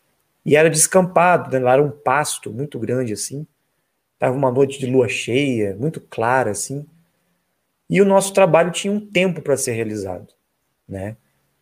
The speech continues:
E acabou o tempo, recebi a orientação que eu deveria voltar caminhando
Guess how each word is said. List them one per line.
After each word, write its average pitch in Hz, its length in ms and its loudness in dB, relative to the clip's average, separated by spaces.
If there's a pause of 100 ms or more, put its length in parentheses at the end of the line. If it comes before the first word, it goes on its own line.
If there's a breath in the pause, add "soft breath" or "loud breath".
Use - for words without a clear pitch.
(280)
E 151 80 2
acabou 170 400 4
o - 120 0
tempo, 196 360 0
recebi 175 340 0
a 175 40 6
orientação 160 540 2
que 165 80 -4
eu 175 60 0
deveria 160 420 2
voltar 160 640 0
caminhando 170 680 -4